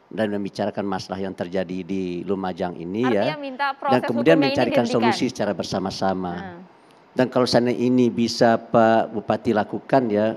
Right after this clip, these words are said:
Speaker 1: menurut saya ya, saya akan bicara di mana-mana supaya tirulah Lumajang.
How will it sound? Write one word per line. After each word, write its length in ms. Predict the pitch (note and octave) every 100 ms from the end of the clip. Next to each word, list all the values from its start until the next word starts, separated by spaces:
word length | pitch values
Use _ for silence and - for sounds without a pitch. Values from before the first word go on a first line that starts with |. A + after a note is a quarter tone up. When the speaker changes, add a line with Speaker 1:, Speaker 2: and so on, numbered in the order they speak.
| -
Speaker 1:
menurut 460 | A2+ A2 G2+ G2+
saya 480 | - G#2+ G#2+ A#2 B2+
ya, 400 | A2 F#2 F2+ E2+ F2 - - _ - - - -
saya 240 | - A2+
akan 160 | A#2 A2+ G#2+ G#2 -
bicara 320 | A2+ - A2+
di 160 | A2 G#2
mana-mana 480 | G#2 G#2 G#2 G#2+ G#2+
supaya 240 | - G#2+
tirulah 460 | G#2 - G2+ F#2+ F#2
Lumajang. 560 | G2 F#2+ F#2 - F#2